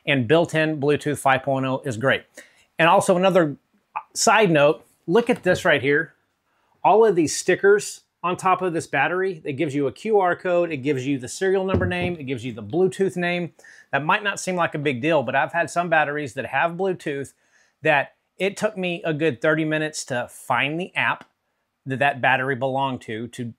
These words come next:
get into the Bluetooth module. Once I clicked on that app, uh, it, you know, it, it pulls up every single Bluetooth item you have in your house, and you kinda have to guess which one is the battery, and you hope you get it right.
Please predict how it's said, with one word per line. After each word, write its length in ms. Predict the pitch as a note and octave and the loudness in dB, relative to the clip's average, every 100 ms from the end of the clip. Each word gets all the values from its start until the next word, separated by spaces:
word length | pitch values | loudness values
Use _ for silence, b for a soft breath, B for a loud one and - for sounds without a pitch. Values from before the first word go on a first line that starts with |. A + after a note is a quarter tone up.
| _ | _
get 180 | D#3 - | -6 -2
into 300 | E3+ D#3+ E3+ | -4 -2 -2
the 80 | C#3+ | -2
Bluetooth 440 | B2 A#2+ - A2 | -2 -4 -8 -10
module. 580 | A2 G2+ F#2 G#2 A#2 B2+ B B B | -6 -6 -8 -8 -8 -8 B B B
Once 260 | B2+ E3 E3+ | 0 2 4
I 80 | D#3+ | 2
clicked 320 | - F3+ E3 | 2 -2 -2
on 120 | D#3 | -2
that 160 | D3 D3 | -2 0
app, 300 | C#3+ C3+ - | 0 0 -2
uh, 100 | C3+ A2+ | -8 -10
it, 120 | D#3 | -12
you 80 | D#3 | -10
know, 100 | C3+ | -8
it, 180 | C3 B2 - | -8 -10 -8
it 160 | D3+ | -6
pulls 300 | - G3+ F3+ | -2 -2 0
up 140 | F#3 - | 0 0
every 240 | D#3+ D#3 E3+ | -2 -2 -4
single 300 | F3 D#3+ D3 | -4 -4 -2
Bluetooth 400 | C3 C#3+ D#3+ C#3 | -4 -4 -2 0
item 240 | C3+ C3+ | 0 -2
you 100 | B2 | -2
have 180 | B2+ B2+ | -2 -2
in 60 | |
your 120 | A#2+ A2 | -6 -4
house, 320 | B2+ C#3 - | -2 -2 -6
and 100 | B2 | -10
you 60 | |
kinda 280 | A2+ D3 D#3 | -6 -4 -2
have 180 | C#3 D3 | -2 -4
to 100 | C#3 | -6
guess 500 | A2 C#3+ C3+ - - _ _ _ _ | -6 -2 -2 -4 -12 _ _ _ _
which 300 | A#2 D#3+ F3 | -2 -2 0
one 180 | F#3 F3+ | -4 -2
is 140 | F3+ | -2
the 80 | D#3+ | -4
battery, 580 | C#3+ C3+ B2 B2+ B2+ C#3 | 0 2 2 0 -4 -8
and 140 | A#2+ | -8
you 100 | A#2+ | -8
hope 220 | A#2+ D3 D3 | -4 -6 -4
you 60 | |
get 160 | C3+ C#3+ | -4 -4
it 80 | C#3+ | -2
right. 340 | A#2 A#2+ A#2 | -2 -2 -4